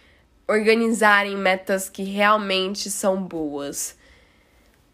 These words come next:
Eu vou compartilhar aqui meu Instagram se vocês quiserem. É U R F A V Letícia, Your Favorite Letícia.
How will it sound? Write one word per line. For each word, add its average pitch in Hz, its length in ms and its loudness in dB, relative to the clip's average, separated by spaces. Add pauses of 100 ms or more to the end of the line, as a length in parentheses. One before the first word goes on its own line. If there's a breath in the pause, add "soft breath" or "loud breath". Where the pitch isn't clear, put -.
(180)
Eu 220 600 4
vou 254 140 4
compartilhar 240 520 2
aqui 220 180 -4
meu 208 140 -2
Instagram 202 460 -2
se 202 120 -6
vocês 196 380 -6
quiserem. 277 880 0 (160)
É 180 800 2 (120)
U 240 240 2
R 220 680 0 (120)
F 196 480 0
A 185 200 4
V 180 480 -2
Letícia, 277 840 -2 (160)
Your 190 280 -2
Favorite 175 580 -4
Letícia. 277 680 -4